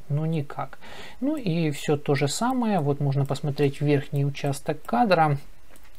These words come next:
Там, где будет больше шума, вот самсунговский шум, вот, э, realme-шный шум.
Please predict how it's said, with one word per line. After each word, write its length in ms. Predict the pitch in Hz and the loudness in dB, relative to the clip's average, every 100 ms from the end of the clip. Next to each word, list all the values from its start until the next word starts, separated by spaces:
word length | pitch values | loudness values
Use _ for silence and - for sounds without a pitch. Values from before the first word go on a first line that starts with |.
| - - | -10 0
Там, 240 | 156 143 | 2 4
где 200 | 127 147 | 2 2
будет 400 | 139 151 139 143 | 2 2 2 2
больше 540 | 135 147 214 214 - 208 | 2 2 2 2 2 0
шума, 540 | - 226 233 214 196 - - - | 0 -2 0 0 0 -4 -10 -2
вот 240 | 147 139 | 0 0
самсунговский 760 | - 139 220 240 214 - - 185 | 0 -2 -2 0 -2 0 0 0
шум, 420 | - 208 190 139 | 0 2 2 2
вот, 220 | 170 165 - - | 2 -2 -4 0
э, 40 | |
realme-шный 960 | 143 143 139 143 143 135 143 139 143 135 | 2 4 4 4 4 4 2 0 0 0
шум. 240 | - 127 | -2 -8